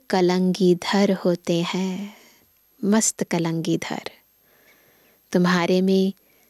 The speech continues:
राजाई पने की मस्ती है, है मस्ती। बाबा में भी मस्ती है ना, ब्रह्मा बाबा में तो बहुत मस्ती थी। हम यह कलंगीधर जाकर बनेंगे,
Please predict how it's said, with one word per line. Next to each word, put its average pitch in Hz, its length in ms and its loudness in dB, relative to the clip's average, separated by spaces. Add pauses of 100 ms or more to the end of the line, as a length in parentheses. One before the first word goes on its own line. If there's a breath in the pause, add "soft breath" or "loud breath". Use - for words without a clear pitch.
(160)
राजाई 185 640 2
पने 185 400 2
की 226 200 2
मस्ती 185 560 2
है, 190 420 -4 (580)
है 202 180 -2
मस्ती। 185 520 2 (1600 loud breath)
बाबा 165 320 0
में 226 180 6
भी 254 120 6
मस्ती 240 440 4
है 247 140 2
ना, 208 220 -4 (280)
ब्रह्मा 180 360 2
बाबा 196 220 2
में 196 160 2
तो 180 140 2
बहुत 175 440 0
मस्ती 262 400 4
थी। 269 260 0 (1400 soft breath)
हम 175 380 2
यह 240 300 4
कलंगीधर 202 1000 4
जाकर 196 580 2
बनेंगे, 269 680 4